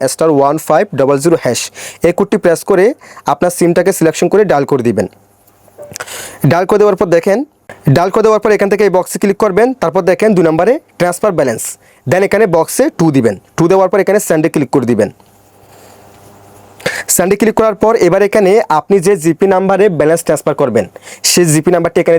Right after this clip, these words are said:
দিয়ে দিবেন। আবার এখানে আরেকটা কথা আছে, আপনারা যদি চান যে জিপি থেকে রবি, এয়ারটেল, বাংলালিংক সিমে ব্যালেন্স ট্রান্সফার করবেন, তারা কিন্তু পারবেন না। জিপি to জিপি, রবি to রবি, গ্রামীণ to গ্রামীণ, এভাবে পারবেন। So,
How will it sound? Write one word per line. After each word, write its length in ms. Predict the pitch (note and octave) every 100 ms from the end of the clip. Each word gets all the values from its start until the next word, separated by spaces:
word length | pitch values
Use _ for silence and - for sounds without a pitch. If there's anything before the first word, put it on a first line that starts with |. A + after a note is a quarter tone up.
| D3
দিয়ে 100 | C#3
দিবেন। 180 | A2+ G#2+ - - - - - - E3+
আবার 120 | G#3+
এখানে 160 | A3 A3+
আরেকটা 180 | G3+ G#3 F#3+
কথা 140 | F#3 G#3
আছে, 180 | - A3 E4+ A#3
আপনারা 200 | D#3 F3+ F3+
যদি 120 | F#3+ F#3
চান 160 | F3 F3+
যে 200 | F3+ G3 G#3+ C#3
জিপি 220 | D#3+ G3+ G3
থেকে 220 | F#3+ G3 G#3 C4 D#3
রবি, 320 | D#3+ D#3+ F3+ G3+ F3+
এয়ারটেল, 420 | D#3 - F#3 F#3+ G#3 - C3 - C#3+
বাংলালিংক 260 | D#3 E3 F#3
সিমে 200 | F#3+ G3 B3 C#3+
ব্যালেন্স 200 | D3+ D#3+
ট্রান্সফার 260 | D3+ - D3
করবেন, 220 | C3+ A2 F#2+ -
তারা 140 | D3+
কিন্তু 140 | F3+ F3 E3+
পারবেন 220 | C#3+ A#2+ A#2
না। 60 | - - G2+ B2+
জিপি 260 | D#3 D#3+ G#3
to 60 | A3+ E3+
জিপি, 300 | F3 D3 G#3 C#4 D#3+
রবি 200 | D#3 E3+ F3+
to 60 | G#3
রবি, 240 | F3 E3 C#4 - C3
গ্রামীণ 240 | D3 D3+ D#3
to 60 | E3+
গ্রামীণ, 280 | D3 B2 A2 -
এভাবে 240 | C#3 C#3 D#3 D3
পারবেন। 220 | G#2+ - - - -
So, 60 | -